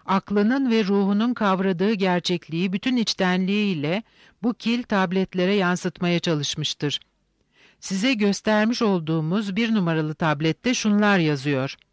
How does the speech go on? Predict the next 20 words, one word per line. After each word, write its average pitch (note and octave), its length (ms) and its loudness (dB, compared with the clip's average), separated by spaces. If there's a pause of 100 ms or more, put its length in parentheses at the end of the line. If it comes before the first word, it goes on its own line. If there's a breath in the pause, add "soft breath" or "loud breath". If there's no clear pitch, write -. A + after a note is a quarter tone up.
(1040 soft breath)
Yazdıklarım G#3 720 0
arasında F#3 580 0
gerçeği G3+ 600 0
yansıtmayan G3 960 0
bir A#3+ 80 -2
tek B3+ 260 -2
sözcük G3 500 -2
bile F#3 140 -2
yoktur. F3 560 -2 (720 soft breath)
Gerçek G3+ 460 0
olmayan A#3 420 2
sözcüklerimi E3+ 1040 -2 (280 soft breath)
su - 240 -4
kapısındaki F#3 920 -2
duvara F3 440 2
Kral G3+ 360 0
Pisiris'i G#3 600 -4
övmek G3 440 0
için E3+ 240 -4
kazıdım. D#3 560 -2